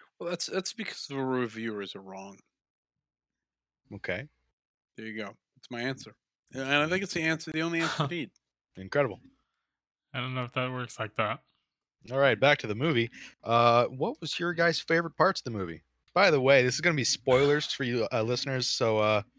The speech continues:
Speaker 2: we're gonna have
Speaker 1: Batman.
Speaker 2: Dakota, we're, we're gonna have Dakota come in,
Speaker 3: <laughs>
Speaker 2: uh, a-, and, and clip in, uh, an, a,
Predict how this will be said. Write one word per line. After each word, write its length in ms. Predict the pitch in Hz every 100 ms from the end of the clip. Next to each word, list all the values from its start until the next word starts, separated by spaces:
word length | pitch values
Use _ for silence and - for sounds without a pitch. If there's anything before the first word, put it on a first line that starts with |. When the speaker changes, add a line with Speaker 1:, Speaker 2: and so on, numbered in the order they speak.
| _ _ _ _ _
Speaker 2:
we're 120 | - 175
gonna 120 | 175
have 200 | 160 160
Speaker 1:
Batman. 120 | 117
Speaker 2:
Dakota, 380 | 110 151 147 117
we're, 160 | 127 156
we're 140 | 147 175
gonna 80 | 175
have 140 | 185
Dakota 340 | 147 - 156 147
come 280 | 180 151
in, 280 | - 139 135
Speaker 3:
<laughs> 0 |
Speaker 2:
uh, 540 | 185 151 113 107 104 95 - -
a-, 180 | 117 113 123 107
and, 160 | 117 110 -
and 160 | 113 107
clip 320 | - 139 -
in, 300 | 131 120 113 _ _ _ _ _ _ _ -
uh, 320 | 101 95 95 -
an, 100 | 104
a, 140 | 113